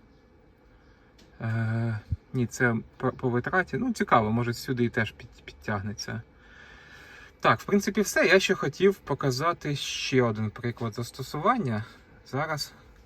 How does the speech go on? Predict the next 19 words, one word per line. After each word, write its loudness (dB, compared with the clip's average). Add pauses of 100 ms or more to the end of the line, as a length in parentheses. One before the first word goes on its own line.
(680)
Е, 2
мені 0
цікаво, 0 (1600)
чи -6
зможе 0
цей, 4 (880)
е, 0
значить, -4
чи, -4 (100)
чи -2
зможе 0
цей, 2 (420)
е, -6
М -2
Джі 0
чотири 0 (440)
зарядити. -4
У -2
мене -2